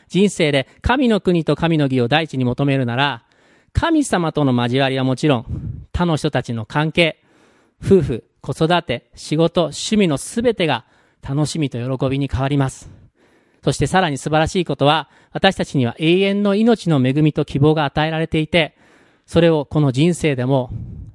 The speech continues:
味わい、そして楽しむことができるんです。最後にですね、私個人の人生の目的と証を今日短くですね、話したいと思います。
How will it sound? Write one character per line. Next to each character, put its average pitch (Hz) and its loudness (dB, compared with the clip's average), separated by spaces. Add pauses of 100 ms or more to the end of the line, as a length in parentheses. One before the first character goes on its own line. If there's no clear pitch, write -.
(140)
味 127 0
わ 160 4
い、 120 -8
そ 131 -6
し - -8
て - -10
楽 135 -2
し - -2
む 175 6
こ 160 2
と 143 2
が 135 0
で 123 2
き 165 2
る 165 4
ん 143 4
で 120 -2
す。 - -16 (1000)
最 208 2
後 175 -4
に 135 -4
で 123 -2
す - -2
ね、 147 2 (160)
私 165 0
個 214 4
人 190 0
の 147 0
人 170 2
生 147 -2
の 131 -2
目 131 0
的 143 -2
と 139 2
証 143 0
を 131 -2 (120)
今 127 2
日 156 -4
短 170 0
く 190 -2
で 143 2
す - -4
ね、 135 0
話 131 -2
し - -16
た 143 2
い 135 -2
と - -4
思 120 0
い 117 0
ま 117 0
す。 - -12